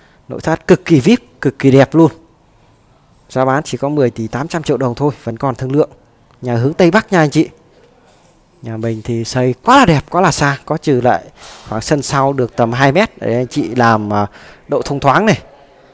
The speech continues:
Đấy, như vậy là sân xây được hơn mười sáu mét nha, mười sáu mét rưỡi. Trừ sân sau tầm hai mét, anh chị làm, à, toilet và trồng cây xanh. Làm cái mực, mật độ thông thoáng, có, à, ốp gạch cao đụng trần.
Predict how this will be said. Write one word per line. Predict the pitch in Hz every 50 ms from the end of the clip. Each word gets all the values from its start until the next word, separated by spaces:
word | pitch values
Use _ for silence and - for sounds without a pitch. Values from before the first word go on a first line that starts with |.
| _ _ _
Đấy, | - 117 - -
như | 131 127
vậy | 120 135 127 120
là | 123 117
sân | 110 - - 131 120 123
xây | 120 - - 131 131 131 127
được | 120 123 117 - -
hơn | - 131 127 127
mười | 120 113
sáu | - - 135 160
mét | 190 220 220 -
nha, | 160 135 - _ _
mười | 113 113
sáu | - 135 156
mét | 175 160
rưỡi. | - 127 110 104 117 135 - - - - - - - - - - - - _ _ _ _ -
Trừ | - 117 107
sân | - 127 120
sau | - - 127 123 123 120 123 - _ -
tầm | 120 113 107 - -
hai | - - - 123 123 123
mét, | 139 160 - -
anh | 123 120
chị | - - 135 120 120
làm, | 123 113 110 107 107 104 104
à, | 101 104 101 - - - - - - _ _ -
toilet | 131 127 151 175 180 - -
và | 131 113 107 107 104 101 104 104 104 104 104 95 - - - - _ _
trồng | - 113 107
cây | 101 - 127 127
xanh. | - - 143 135 127 110 - _ _ _ _ _ _ _ _ _ _ _
Làm | - 117 113 110 110
cái | 127 135
mực, | 139 143 135 123 - - 107
mật | 107 135 123 117 117 117 113 117 -
độ | 127 120 120
thông | - 135 123 120
thoáng, | - 127 123 139 170 180 180 - _
có, | - 120 120 117 127 135 151 160 160 147 139
à, | 135 127 - - - - - - _ _ - - _ _
ốp | 143 143 143 -
gạch | 143 127 -
cao | - 127 123
đụng | 123 -
trần. | 123 - 135 127